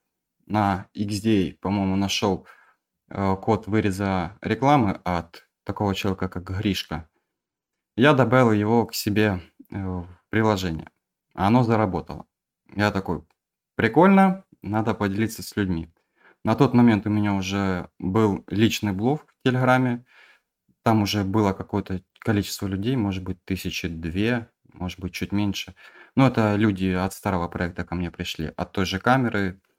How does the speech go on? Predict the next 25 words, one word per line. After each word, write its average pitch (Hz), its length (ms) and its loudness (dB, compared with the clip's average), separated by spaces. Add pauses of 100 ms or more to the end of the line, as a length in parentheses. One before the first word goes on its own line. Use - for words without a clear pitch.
(280)
и 95 240 0
от 92 180 0
новостного 95 460 -2
портала 120 460 0
у 113 60 0
меня 104 200 0
раньше 101 300 -4
был. 95 240 -6 (560)
Я 143 160 6
выложил, 101 640 2 (380)
и 196 460 4 (520)
чё-то 135 260 2
людям 127 320 4
зашло. 98 480 -2 (440)
Люди 117 260 2
сразу 107 340 -2
начали 101 300 -2
просить: 95 420 -6 (760)
«А 120 120 6
добавь 120 420 4
ещё 101 300 -2
вот 95 220 0
это 185 260 4
вот, 151 340 2
добавь 92 460 0